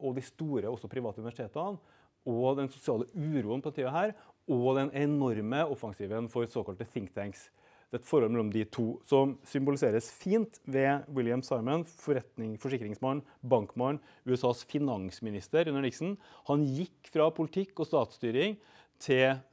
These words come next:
eh, think tank-finansiering på syttitallet.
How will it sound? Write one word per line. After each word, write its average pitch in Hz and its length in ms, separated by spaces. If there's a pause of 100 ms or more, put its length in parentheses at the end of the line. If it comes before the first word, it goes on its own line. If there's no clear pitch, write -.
eh, 123 320 (480)
think 117 220
tank-finansiering 104 880 (260)
på 123 80
syttitallet. 107 720